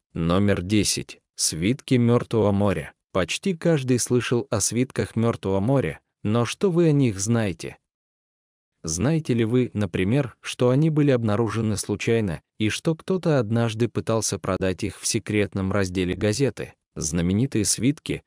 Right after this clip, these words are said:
были найдены подростками-бедуинами-пастухами коз в древнем городе Кумран в Израиле в тысяча девятьсот сорок седьмом году,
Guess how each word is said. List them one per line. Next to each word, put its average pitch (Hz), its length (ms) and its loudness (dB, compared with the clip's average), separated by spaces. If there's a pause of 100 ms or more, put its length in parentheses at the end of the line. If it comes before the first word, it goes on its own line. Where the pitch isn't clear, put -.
(120)
были 110 320 2
найдены 120 520 2
подростками-бедуинами-пастухами 98 1900 0
коз - 380 0
в 90 100 -10
древнем 92 520 0
городе 90 320 0
Кумран 92 500 -4 (220)
в 78 220 -6
Израиле 120 420 0
в - 120 -6
тысяча 143 500 -2
девятьсот 95 500 -2
сорок 110 360 0
седьмом 92 440 -2
году, 80 380 -4